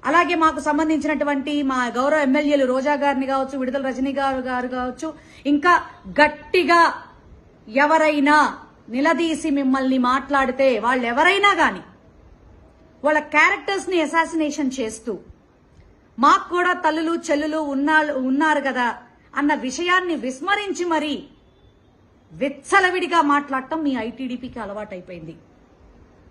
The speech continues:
ఇది చాలా దారుణమైనటువంటి పరిస్థితులు. ఇప్పుడు భరిస్తున్నాం కదా అని ఎల్లకాలం ఇలాగే ఉంటుందని మాత్రం అనుకోకండి.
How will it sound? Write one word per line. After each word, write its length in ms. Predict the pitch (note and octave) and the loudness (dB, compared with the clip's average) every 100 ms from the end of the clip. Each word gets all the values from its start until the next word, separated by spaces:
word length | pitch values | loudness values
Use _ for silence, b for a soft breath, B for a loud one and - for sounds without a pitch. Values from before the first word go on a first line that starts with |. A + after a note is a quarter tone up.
| _ _ - - - - - _ _ - | _ _ -20 -20 -20 -20 -20 _ _ -16
ఇది 260 | G#3+ A3+ - - | -10 -10 -8 -4
చాలా 300 | A#3 B3 C4 | 0 0 0
దారుణమైనటువంటి 1400 | E3+ D3 A#3 A#3+ D4+ E4+ E4 D4+ C#4 C#4 B3+ A#3+ A#3+ G#3 - - - - - - - - - - - | -4 -4 2 6 6 6 2 2 0 -2 -2 -2 -4 -4 -12 -20 -20 -20 -20 -20 -20 -20 -20 -16 -6
పరిస్థితులు. 580 | A3+ A3+ B3+ A3 D4+ G#4 - - - - - - - - - - - - - - - | -4 -4 -4 -2 -2 -4 -18 -20 -20 -20 -20 -20 -20 -20 -20 -20 -20 -20 -20 -20 -6
ఇప్పుడు 260 | B3+ E4+ E4 | -4 2 2
భరిస్తున్నాం 760 | G#3 D4+ G#4 - F#4 F4+ F4 | 4 4 4 2 2 4 4
కదా 260 | D#4+ D#4+ D#4 | 4 4 4
అని 500 | D4 D4 C#4+ C4 C4 - - - | 4 2 2 0 -4 -10 -20 -10
ఎల్లకాలం 640 | A#3 B3 D4 C#4+ C#4+ C#4 | -4 -2 -2 0 -2 0
ఇలాగే 360 | B3 B3 B3+ B3+ | -2 -2 -4 -4
ఉంటుందని 460 | A#3 A#3 A#3+ A3+ G#3+ | -4 -6 -6 -8 -8
మాత్రం 440 | A3 A#3 - A#3 | -8 -8 -6 -6
అనుకోకండి. 720 | A3 A#3 A#3 A#3 A3+ D#4 G#4+ | -6 -6 -6 -4 -2 -2 -2